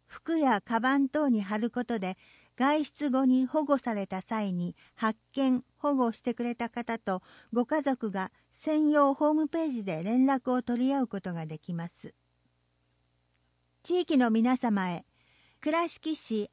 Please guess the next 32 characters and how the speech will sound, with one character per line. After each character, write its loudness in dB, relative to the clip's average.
安 4
心 2
お -2
か -2
え -2
り -2
シ -4
ー 0
ル 0
を -2
貼 -4
っ -8
た -6
方 -6
が -2
困 2
ら 0
れ 0
て -2
い -2
る -4
と -6
こ -6
ろ -2
を -4
見 -2
か -6
け -4
た -4
際 0
に 0
は、 -4